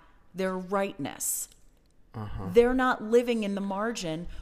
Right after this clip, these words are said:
Speaker 1: where you hear these subtle microaggressions day in and day out. So you telling me that the straight cisgendered people didn't hear it and therefore invalidating what my experience has been? Come on.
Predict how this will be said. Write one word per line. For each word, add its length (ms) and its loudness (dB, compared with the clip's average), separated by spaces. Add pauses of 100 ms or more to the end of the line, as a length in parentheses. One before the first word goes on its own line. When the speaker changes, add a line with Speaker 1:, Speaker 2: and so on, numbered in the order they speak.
Speaker 1:
where 240 -2
you 240 -4
hear 420 -4
these 400 -6
subtle 680 -4 (100)
microaggressions 1040 -4 (320)
day 260 0
in 320 -6
and 280 -8
day 320 -2
out. 300 -8 (800)
So 240 2
you 300 -2
telling 400 0
me 160 -2
that 180 -4
the 80 -6
straight 400 -2
cisgendered 720 -4
people 300 -4
didn't 260 -2
hear 280 -4
it 120 -2
and 180 -4
therefore 480 -2
invalidating 720 -2
what 160 0
my 220 -2
experience 600 -6
has 120 -6
been? 440 -4 (480)
Come 420 -2 (100)
on. 500 -2